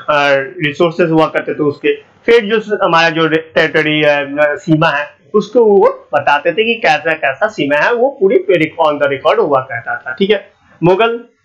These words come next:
के समय की बात बताया कि हमारे ये भारत को, अब मुगल, अ, मुगल एक ऐसा, अ, territory और kingdom हुआ जो पूरे हमारे India को well qualified, जिसको अखंड भारत कह सकते हैं, वो लगभग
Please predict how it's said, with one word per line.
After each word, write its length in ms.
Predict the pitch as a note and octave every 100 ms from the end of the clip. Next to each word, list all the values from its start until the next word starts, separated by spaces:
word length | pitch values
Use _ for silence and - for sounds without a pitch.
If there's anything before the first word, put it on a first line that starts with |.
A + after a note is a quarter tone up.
| _ _ _ _ _ -
के 120 | G3
समय 320 | G3 G#3 G#3+
की 140 | G#3 G#3
बात 240 | F#3 F#3+
बताया 320 | G3 G3 G3
कि 160 | G3 G3
हमारे 340 | F#3 F#3 F#3
ये 180 | F#3 F3+
भारत 360 | E3 D#3 D#3 D#3+
को, 80 | A3 - _ _ E3
अब 220 | E3 - _ _ _ _ _ _ _ _ _ _ _ _ - _ - -
मुगल, 440 | F3 F3 F#3 A#3 - G3+
अ, 360 | F3+ E3+ E3
मुगल 320 | E3 F3+ F3+
एक 180 | G3 G3
ऐसा, 500 | F#3+ F#3+ E3+ E3+ A3+
अ, 380 | G#3+ - E3 D#3+
territory 500 | D3 D3+ C#3+ C#3 C#3+
और 640 | D3+ D3 D3 D3 D3 C#3
kingdom 340 | C#3 D#3+ D#3 D3
हुआ 200 | D3+ F3+
जो 180 | F#3 A#3
पूरे 280 | G#3+ G#3
हमारे 320 | G#3 G3 G3 G3
India 260 | E3+ F3 F3
को 120 | G3+
well 380 | - C#3+ F#3 A3
qualified, 600 | - D3 D3 C3+ C3 A#3+
जिसको 220 | D#4+ A#3+
अखंड 460 | - - - F3+ F3
भारत 400 | C3+ C3+ D#3+ -
कह 80 | C3+
सकते 320 | B2+ C#3+ F#3
हैं, 160 | A3+ - _ -
वो 280 | F3 B3 - _ -
लगभग 340 | E3 F#3 G3+